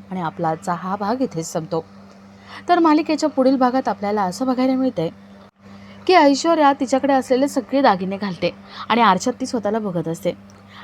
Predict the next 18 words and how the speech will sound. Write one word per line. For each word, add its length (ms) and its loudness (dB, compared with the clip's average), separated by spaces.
ऐश्वर्या 340 -2
मनात 280 -4
म्हणते, 300 -6
"ऐश्वर्या, 460 -2
अगं, 180 2
आज 260 4
तुझ्याकडे 320 0
दागदागिने 580 0
आहेत, 200 -4
तुझ्याकडे 300 2
पैसा 360 0
अडका 220 0
आहे, 180 2
सगळं 400 -2
आहे, 220 -2
पण 80 0
त्या 140 2
रणदेवींकडे?" 560 2